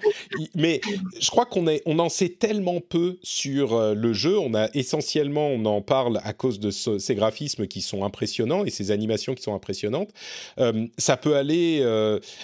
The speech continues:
dans, dans les deux sens, disons. Soit ça sera une très bonne surprise et ça sera vraiment fun, soit le gameplay va être tellement décevant que ça réussira pas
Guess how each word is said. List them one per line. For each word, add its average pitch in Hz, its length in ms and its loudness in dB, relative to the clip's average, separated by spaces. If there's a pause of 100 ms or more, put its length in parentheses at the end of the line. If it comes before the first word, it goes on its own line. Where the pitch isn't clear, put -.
(260)
dans, 123 280 0
dans 127 180 2
les 131 140 2
deux 139 160 2
sens, 139 360 0
disons. 95 300 -2 (220)
Soit 175 500 2
ça 139 180 2
sera 127 180 2
une 113 100 0
très 160 200 0
bonne 151 180 0
surprise 139 640 -2
et 117 60 0
ça 117 140 2
sera 113 180 2
vraiment 110 280 2
fun, 190 260 0 (400)
soit 160 260 2
le 147 120 2
gameplay 135 460 0
va 120 140 4
être 113 300 0
tellement 147 400 0
décevant 127 480 0
que - 120 -4
ça 107 200 0
réussira 107 520 0
pas 127 280 4